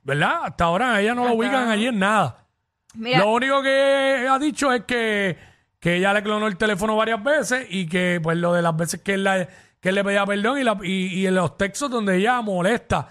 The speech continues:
Speaker 2: Ujú.
Speaker 1: diciéndole que estaba harta ya de que le siguiera cogiendo de pensuaga.
Speaker 2: Ajá.
Speaker 1: Ajá.
Speaker 2: Mira, este, también señaló,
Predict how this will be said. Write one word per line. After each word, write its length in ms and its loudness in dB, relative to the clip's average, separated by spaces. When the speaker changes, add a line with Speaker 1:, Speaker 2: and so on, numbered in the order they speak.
Speaker 2:
Ujú. 260 -12
Speaker 1:
diciéndole 420 0
que 60 -2
estaba 440 2
harta 260 -2
ya 200 2
de 80 -4
que 100 -4
le 100 0
siguiera 320 -2
cogiendo 320 0
de 140 2
pensuaga. 840 -2
Speaker 2:
Ajá. 360 -10
Speaker 1:
Ajá. 360 -2
Speaker 2:
Mira, 340 -2
este, 760 -2
también 340 -2
señaló, 840 2